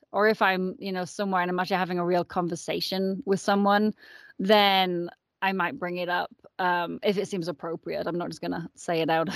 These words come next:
<laughs> you know, out of the blue. It's generally, I would say it's people who are friends who I know really well who forget that I can't smell, which happens a lot and, and maybe with you too. And you just have to remind them, you know, they'll,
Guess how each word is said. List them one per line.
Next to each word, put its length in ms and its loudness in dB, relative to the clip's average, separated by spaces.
<laughs> 140 -12
you 200 6
know, 60 6
out 160 6
of 100 0
the 60 -8
blue. 380 0
It's 180 2
generally, 500 4
I 60 4
would 140 0
say 240 0
it's 160 -6
people 340 -4
who 240 2
are 200 2
friends 540 -4
who 80 -2
I 120 2
know 180 0
really 300 -2
well 400 2
who 120 0
forget 680 -4
that 180 0
I 80 2
can't 260 2
smell, 480 0
which 480 -2
happens 380 -2
a 40 -2
lot 240 2
and, 240 -4
and 120 -4
maybe 220 -2
with 120 0
you 140 2
too. 420 2
And 140 6
you 80 6
just 100 2
have 120 4
to 100 -2
remind 460 0
them, 260 -8
you 160 4
know, 100 6
they'll, 400 6